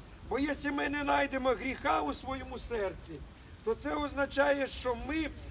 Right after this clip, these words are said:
іще не дійшли того стану, що ми визнаємо себе грішниками. Багато людей, вони сьогодні не визнають себе грішниками. Вони кажуть: «Я нікого не вбив, нічого не вкрав,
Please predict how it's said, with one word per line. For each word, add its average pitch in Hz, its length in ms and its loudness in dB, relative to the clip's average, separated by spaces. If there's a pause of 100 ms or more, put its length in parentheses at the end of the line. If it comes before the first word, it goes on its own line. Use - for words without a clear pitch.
(100)
іще 262 460 0 (360)
не 294 120 0
дійшли 285 540 0
того 247 380 2
стану, 285 540 0 (380)
що 233 140 0
ми 285 200 0
визнаємо 262 640 -2
себе 233 340 2
грішниками. 180 720 -4 (400)
Багато 285 440 0
людей, 269 380 -2
вони 233 180 -4
сьогодні 233 420 -2 (280)
не 269 160 4
визнають 277 600 2
себе 202 280 2
грішниками. 175 640 -4
Вони 247 260 -6
кажуть: 226 300 -4 (320)
«Я 294 160 2
нікого 254 460 4
не 202 120 0
вбив, 269 420 0 (360)
нічого 277 540 0
не 240 60 -4
вкрав, 240 540 -2